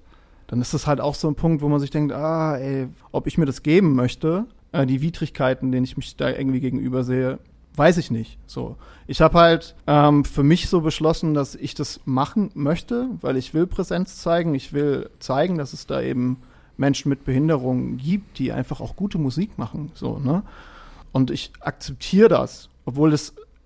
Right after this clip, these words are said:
mittlerweile bin ich auch an dem Punkt, wo ich sage, ich will das nicht mehr in der Form akzeptieren, weil ich irgendwie auch will, dass sich da was verändert. Ähm, aber das ist, war so meine, mein Umgang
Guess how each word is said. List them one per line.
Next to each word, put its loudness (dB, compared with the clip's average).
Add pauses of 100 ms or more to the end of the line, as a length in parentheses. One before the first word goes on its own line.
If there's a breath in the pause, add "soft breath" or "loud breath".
mittlerweile 6
bin 2
ich 0
auch -2
an 2
dem 2
Punkt, -2
wo -2
ich -4
sage, 0
ich -8
will -2
das -8
nicht -4
mehr 0
in -2
der -2
Form -4
akzeptieren, -4
weil -2
ich -12
irgendwie -2
auch -8
will, 2
dass -2
sich -10
da -6
was -8
verändert. -6 (120)
Ähm, 2
aber 0
das -2
ist, -8
war 6
so 6
meine, 4
mein 0
Umgang -2